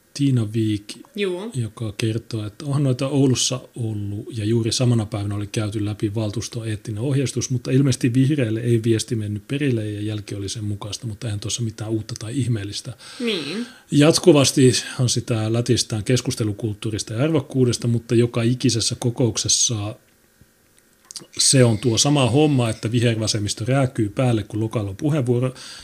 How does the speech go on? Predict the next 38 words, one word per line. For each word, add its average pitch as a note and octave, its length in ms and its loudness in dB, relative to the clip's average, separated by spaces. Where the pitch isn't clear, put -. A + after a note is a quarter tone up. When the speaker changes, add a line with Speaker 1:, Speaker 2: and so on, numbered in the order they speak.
Speaker 1:
Ja C3+ 80 2
viime C#3+ 240 8
kokouksessa B2 520 4
rääkyminen A#2+ 480 2
nyt A2+ 200 0
vain G#2+ 140 -2
meni G#2+ 180 0
normaalia A2+ 580 2
räväkämmäksi G#2+ 840 -2
ja F#2+ 80 -8
puheenjohtaja G#2 640 -6
joutui G#2 320 -4
mykistämään A2 640 2
pari G#2 280 -4
vihreän A2 440 -2
mikit. G#2 380 -8
Onhan C#3 180 10
siellä B2+ 200 8
nähty B2 240 4
sellaistakin, C3+ 720 2
että A2 140 -4
kun A2 160 -6
Tynkkynen B2+ 480 0
alkoi G2+ 260 -4
pitää G#2 300 -6
ryhmäpuheenvuoroa A2 840 0
kotoutusohjelmasta, A2+ 1000 -4
vihreät A2 420 -2
ja G2 120 -8
vasemmisto G#2 460 -2
tekivät G#2 420 -8
lapsellisen G#2+ 540 -6
ulosmarssin A2 760 -4
tuolinkolistelujen G#2+ 1000 -2
saattelemana G#2 720 -6
Tynkkysen A2 460 -6
puheen A2 280 -4
ajaksi. G#2 440 -4